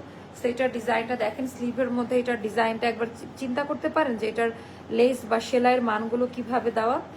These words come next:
ডুয়েল টোনিং, এটা কটন, but এটার ফর্মুলাটা এরকম করা, সলিড কটনে করা ড্রেসটা। আপু, মেলা চলবে? মেলা আমাদের অনলাইনে আপা, অফলাইন মেলা নাই এখন আর, শুধুমাত্র আমাদের অনলাইনে। হ্যাঁ, অনলাইনে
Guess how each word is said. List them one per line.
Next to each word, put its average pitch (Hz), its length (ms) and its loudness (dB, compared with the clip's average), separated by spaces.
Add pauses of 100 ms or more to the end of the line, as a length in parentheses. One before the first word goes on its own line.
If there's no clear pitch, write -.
(320)
ডুয়েল 277 240 6
টোনিং, 294 280 2
এটা 320 220 0
কটন, 262 380 4
but 202 180 2
এটার 247 180 -4
ফর্মুলাটা 285 560 4
এরকম 226 360 2
করা, 254 300 6 (360)
সলিড 285 340 8
কটনে 247 340 2
করা 202 220 2
ড্রেসটা। 196 420 -6 (340)
আপু, 254 200 -2
মেলা 269 300 4
চলবে? 277 360 -2
মেলা 247 280 0
আমাদের 302 260 0
অনলাইনে 285 540 2
আপা, 202 260 -4
অফলাইন 285 380 -2
মেলা 285 240 -2
নাই 214 300 -2
এখন 190 280 -10
আর, 170 120 -10 (540)
শুধুমাত্র 311 540 -2
আমাদের 277 300 0
অনলাইনে। 254 680 -2
হ্যাঁ, 370 220 -4 (400)
অনলাইনে 311 720 2